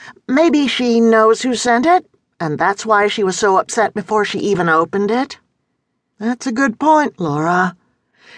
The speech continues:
If it was a stranger who sent this, you'd think she'd want us to help and call the police to investigate.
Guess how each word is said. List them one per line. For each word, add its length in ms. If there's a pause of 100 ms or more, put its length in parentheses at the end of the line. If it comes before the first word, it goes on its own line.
If 100
it 140
was 320
a 80
stranger 720
who 160
sent 340
this, 280
you'd 340 (100)
think 240
she'd 280
want 340
us 340
to 320 (200)
help 420
and 220
call 200
the 120
police 480
to 100
investigate. 840